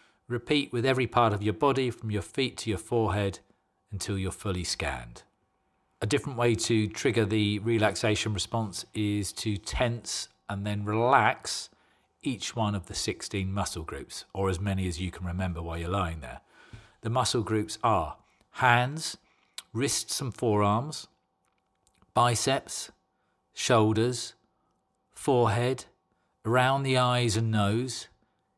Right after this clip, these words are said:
cheeks and jaw, around the mouth, back of the neck, front of the neck, chest, back, stomachs,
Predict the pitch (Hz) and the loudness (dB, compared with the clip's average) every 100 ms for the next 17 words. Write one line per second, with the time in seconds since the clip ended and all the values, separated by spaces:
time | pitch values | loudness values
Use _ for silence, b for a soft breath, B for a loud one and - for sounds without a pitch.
0 | _ _ - - 147 - - 131 104 104 | _ _ -6 0 0 0 -4 -2 0 2
1 | 104 120 131 - _ _ _ _ _ _ | 4 2 -2 -10 _ _ _ _ _ _
2 | _ 107 117 127 135 127 117 107 110 127 | _ 2 6 6 4 2 2 4 4 0
3 | - - _ _ _ _ _ _ _ _ | -6 -20 _ _ _ _ _ _ _ _
4 | _ - 131 - 101 113 110 131 156 - | _ 2 2 4 0 2 2 0 -4 -8
5 | - _ _ _ _ - - 127 95 92 | -20 _ _ _ _ -2 4 4 4 -2
6 | 90 87 104 143 - - _ _ _ _ | -2 0 0 -2 -8 -20 _ _ _ _
7 | _ _ _ - 143 139 - - - _ | _ _ _ 4 4 4 -2 -8 -18 _
8 | _ _ _ _ _ 117 110 - - - | _ _ _ _ _ 8 8 8 0 -20
9 | _ _ _ _ _ - - - 117 117 | _ _ _ _ _ -12 -2 4 4 4
10 | - - - | -4 -10 -12